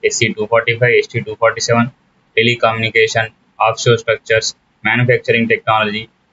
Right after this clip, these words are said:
and microelectronics and V L S I design. This is also top branch or demanded branch in E C E, you can see that is five sixty-six, is open cut-off five twenty-one, O B C non-creamy layer, E W S it is five fifty,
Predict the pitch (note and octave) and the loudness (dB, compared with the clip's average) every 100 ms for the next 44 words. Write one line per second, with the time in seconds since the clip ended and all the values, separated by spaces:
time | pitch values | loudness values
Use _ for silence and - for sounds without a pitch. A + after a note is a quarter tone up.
0 | - G2 F#2+ F#2+ G2+ A#2+ - C3 B2+ - | -4 0 0 0 -2 0 0 2 0 -2
1 | B2 B2 A#2+ A#2+ G#2+ A2+ A#2 A2+ A#2+ A2+ | 0 0 0 -2 2 2 2 2 0 0
2 | G#2+ A2+ A2+ _ _ _ A2 - _ _ | 0 -2 -2 _ _ _ -18 -18 _ _
3 | A2 A2+ A#2 A#2 A2+ A2+ A2 A2+ A#2 A2+ | -6 2 2 2 2 2 2 0 0 0
4 | - - G#2 G2+ G#2 A2 A2+ A2+ A2+ A2 | -4 -4 -4 -2 -2 0 0 0 -2 -2
5 | A2+ G#2 G2 G#2+ B2 A#2 A#2+ G#2 G#2 G#2 | -6 -8 -6 0 0 0 -4 -6 -4 -4
6 | - A2+ A2 A2 - A2 A2+ B2 - B2 | -6 -4 0 -2 0 0 0 -6 -6 -4
7 | B2+ A#2 - - _ _ _ - G#2+ A2 | -2 -4 -6 -12 _ _ _ -2 2 2
8 | A#2 A#2 A2 A2+ G#2+ - G#2+ G#2+ A2+ A2+ | 2 0 0 0 -2 0 0 2 2 2
9 | A2 A2 G#2 G#2 A2 G#2+ A2 G#2 G#2 A2 | 2 0 2 2 0 -2 0 0 0 0
10 | G#2+ G#2+ G#2+ G#2+ _ _ _ A2+ A#2+ B2 | 0 2 0 -2 _ _ _ -2 0 2
11 | A#2+ A#2 A#2 A#2+ A2+ B2+ A2 - - A2 | 2 0 0 0 0 -4 -8 -12 0 0
12 | A2 A2+ - A#2 A#2 | 0 -4 -2 -2 -2